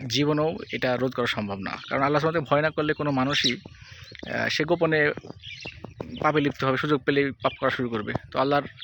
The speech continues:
ভয় খুবই জরুরি। দুই নম্বর কথা হচ্ছে যে বললাম যে পর্দার ব্যাপার। যেহেতু আল্লাহ সুবহানাহু ওয়া তাআলা আমাদের সৃষ্টিকর্তা, উনি আমাদের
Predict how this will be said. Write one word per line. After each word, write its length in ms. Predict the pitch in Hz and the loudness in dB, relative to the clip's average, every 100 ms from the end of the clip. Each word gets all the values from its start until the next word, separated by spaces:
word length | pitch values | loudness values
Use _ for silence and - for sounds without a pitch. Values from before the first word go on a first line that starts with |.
| - - - - | -14 -14 -10 -6
ভয় 320 | - 120 151 151 | -2 4 4 4
খুবই 240 | - 156 | 2 2
জরুরি। 340 | 127 110 98 - - - - - - - - - - | 4 2 2 -2 -4 -12 -12 -12 -20 -20 -20 -20 -2
দুই 120 | 151 | 2
নম্বর 200 | 170 165 | 4 4
কথা 120 | 160 - | 2 0
হচ্ছে 360 | 156 - 139 147 - - - | -4 -2 -2 -4 -10 -18 -6
যে 100 | 120 | 0
বললাম 280 | 123 123 123 | 2 2 0
যে 100 | 120 | -2
পর্দার 280 | 151 143 110 | 0 2 0
ব্যাপার। 380 | 98 98 - - - - - - - - | -4 -8 -12 -14 -14 -14 -14 -16 -18 -4
যেহেতু 240 | 127 147 170 | 4 6 8
আল্লাহ 180 | 160 160 | 8 6
সুবহানাহু 160 | - | 4
ওয়া 100 | 165 | 2
তাআলা 160 | 165 160 | 4 4
আমাদের 180 | 156 156 | 4 2
সৃষ্টিকর্তা, 500 | - - 139 131 139 | 0 -2 0 0 2
উনি 140 | 143 | 2
আমাদের 200 | 139 139 | 2 0